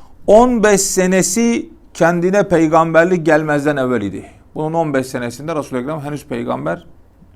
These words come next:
olarak gönderilmemişti. Saadet de kendilerine nübüvvet geldikte, Efendimiz'e peygamberlik geldikte, o saat nübüvvetini kabul edip, gelir gelmez hemen peygamberliğini kabul edip,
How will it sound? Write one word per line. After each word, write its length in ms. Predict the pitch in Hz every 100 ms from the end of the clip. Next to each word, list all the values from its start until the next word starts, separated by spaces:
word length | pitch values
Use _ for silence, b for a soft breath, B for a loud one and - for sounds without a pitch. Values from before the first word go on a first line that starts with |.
| _
olarak 300 | - 131 147
gönderilmemişti. 640 | 131 120 110 101 - - - - b b b b
Saadet 720 | - 156 160 175 175 196 196
de 180 | 127 120
kendilerine 560 | - 151 147 151 175
nübüvvet 540 | 165 151 147 156 190 -
geldikte, 680 | 117 101 101 - 113 - -
Efendimiz'e 560 | 127 147 143 135 127
peygamberlik 680 | 127 131 131 131 131 143 151
geldikte, 520 | 110 107 101 - 160
o 260 | - - 185
saat 600 | 147 143 131 143 185 180 b b b
nübüvvetini 760 | 127 139 151 156 147 147 151 127
kabul 340 | - 123 165
edip, 360 | 175 175 185 -
gelir 220 | 131 160
gelmez 520 | 151 131 107 101 101
hemen 360 | 143 160 120 113
peygamberliğini 680 | 123 120 123 117 107 101 98
kabul 280 | 120 156
edip, 320 | 185 180 185